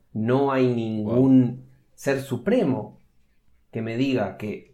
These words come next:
Speaker 1: tiene que haber verdad en el mundo. Entonces, ¿cómo puedo yo llegar a justificar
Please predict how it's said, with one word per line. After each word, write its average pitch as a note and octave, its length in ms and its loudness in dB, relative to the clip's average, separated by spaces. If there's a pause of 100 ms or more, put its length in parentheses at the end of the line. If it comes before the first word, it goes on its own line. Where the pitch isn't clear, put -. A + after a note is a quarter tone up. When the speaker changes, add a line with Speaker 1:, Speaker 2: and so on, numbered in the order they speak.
(120)
Speaker 1:
tiene B2+ 220 0
que A2 80 -4
haber A#2 200 -2
verdad A#2 240 -2
en C3 60 0
el D#3+ 100 -2
mundo. A3 320 0
Entonces, C3 560 -2
¿cómo G3+ 340 0
puedo E3 260 0
yo D3 140 -2
llegar C3 260 0
a B2+ 60 0
justificar A#2 800 -6